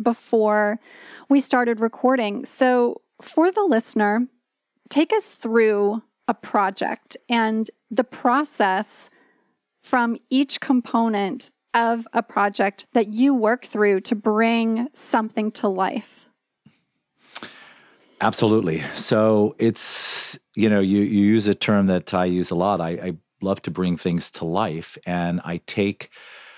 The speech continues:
Speaker 2: my clients on a journey, right? And, and some people are good at visualizations and some aren't,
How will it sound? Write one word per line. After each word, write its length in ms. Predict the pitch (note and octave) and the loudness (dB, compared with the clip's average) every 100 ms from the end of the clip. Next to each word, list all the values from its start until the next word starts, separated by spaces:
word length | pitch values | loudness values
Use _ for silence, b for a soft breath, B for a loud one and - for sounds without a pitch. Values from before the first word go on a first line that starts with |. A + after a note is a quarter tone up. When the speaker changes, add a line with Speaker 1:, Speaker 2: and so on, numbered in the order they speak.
| B - | B -6
Speaker 2:
my 180 | F2 | -4
clients 580 | F2 - G2+ A2+ G#2 F2+ | -4 -2 0 2 2 0
on 120 | F2+ | -2
a 40 | F2+ | -2
journey, 520 | F#2+ G#2+ G2+ C#2 - _ _ _ | 0 0 0 -2 -10 _ _ _
right? 320 | E2+ F#2 G#2+ G2 | -10 -8 -6 -4
And, 300 | F2+ F2 F#2+ | -2 -4 -4
and 360 | F#2 F2+ F2 | -4 -2 -2
some 240 | - G#2+ G#2 | -2 0 0
people 640 | A2+ G#2 G2+ G2 G2 - | 0 0 2 2 2 0
are 160 | F2+ E2+ | -4 -4
good 220 | G2 G#2 | -2 -2
at 100 | A2 | -2
visualizations 960 | G#2 G#2 G#2+ G#2 G2+ G#2+ G#2 - A#2 G#2 | -2 -2 0 -2 -2 -2 -2 -2 -4 -2
and 180 | F2 - | -4 -4
some 240 | F2 F2+ | -4 -4
aren't, 440 | F2+ C#2+ B2+ - | -6 -8 -8 -10